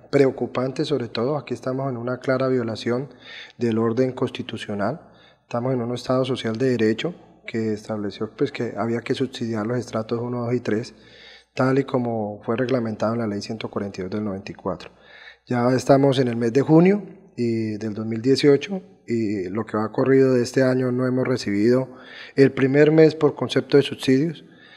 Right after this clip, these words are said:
Eh, nos hemos visto abocados a hacer las respectivas denuncias ante la Procuraduría. Estamos esperando que ésta se pronuncie. Eh, hemos hecho todas las gestiones, eh, que están dentro de nuestro alcance.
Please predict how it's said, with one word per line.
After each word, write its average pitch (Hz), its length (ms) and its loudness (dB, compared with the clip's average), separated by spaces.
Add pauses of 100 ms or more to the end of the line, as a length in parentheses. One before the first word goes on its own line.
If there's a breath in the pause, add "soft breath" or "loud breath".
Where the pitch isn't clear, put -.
(240 loud breath)
Eh, 117 560 -4
nos 123 180 -2
hemos 123 220 0
visto 139 300 6
abocados 135 720 6
a 107 360 2
hacer 117 380 -4
las 127 140 2
respectivas 120 460 -2
denuncias 117 380 0
ante 123 140 0
la 113 140 0
Procuraduría. 107 760 2
Estamos 120 340 -2
esperando 107 500 -2
que 107 240 -4 (360 loud breath)
ésta 127 340 2
se 120 140 2
pronuncie. 156 760 4 (400 loud breath)
Eh, 107 500 -6
hemos 123 640 -6 (140)
hecho 123 280 -2
todas 208 380 8
las 170 160 6
gestiones, 151 840 6 (340 soft breath)
eh, 110 540 -4
que 117 80 -8
están 127 260 -6
dentro 131 300 -4
de 120 80 -4
nuestro 110 320 -8
alcance. 151 500 0